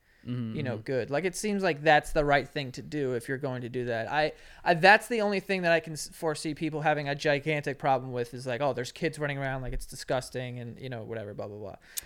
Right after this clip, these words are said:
Speaker 2: blah. Um,
Speaker 1: Right.
Speaker 2: but, you know, I mean, it's just, I don't know, man. The, you could complain about everything. I, it's not,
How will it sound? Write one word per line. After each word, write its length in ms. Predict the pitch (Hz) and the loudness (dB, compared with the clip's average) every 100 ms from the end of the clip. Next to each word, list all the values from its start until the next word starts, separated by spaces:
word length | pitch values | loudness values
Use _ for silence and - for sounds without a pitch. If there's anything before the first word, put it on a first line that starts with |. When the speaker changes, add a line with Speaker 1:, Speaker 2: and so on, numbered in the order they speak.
| - _ | -14 _
Speaker 2:
blah. 200 | 147 131 | -2 2
Um, 40 | 131 | 2
Speaker 1:
Right. 120 | 123 | 0
Speaker 2:
but, 300 | 98 151 139 - _ - - - _ _ _ _ | 2 2 2 -2 _ -20 -20 -20 _ _ _ _
you 140 | - 135 | -6 -4
know, 200 | 104 107 - - | -4 -6 -12 -10
I 80 | |
mean, 280 | 175 185 175 - - - - - - | -6 -4 -6 -10 -12 -10 -10 -14 -14
it's 280 | 160 - - | -12 -4 -4
just, 380 | 151 - - - - - - - - - - - - _ - _ _ _ _ _ | -4 -8 -12 -10 -10 -12 -14 -14 -12 -14 -20 -20 -20 _ -20 _ _ _ _ _
I 100 | 156 | -12
don't 160 | 151 123 | -10 -10
know, 180 | 98 95 | -10 -10
man. 300 | 107 107 147 _ - _ - 185 | -12 -12 -14 _ -20 _ -20 -10
The, 140 | 156 - | -10 -10
you 140 | 165 170 | -8 -6
could 160 | 170 | -6
complain 400 | - 156 - 143 | -6 -10 -8 -8
about 220 | 123 104 101 | -6 -6 -6
everything. 480 | 101 - 120 113 | -8 -10 -10 -10
I, 40 | 110 90 82 | -10 -12 -12
it's 240 | 156 - - | -14 -10 -2
not, 260 | 165 160 | 2 2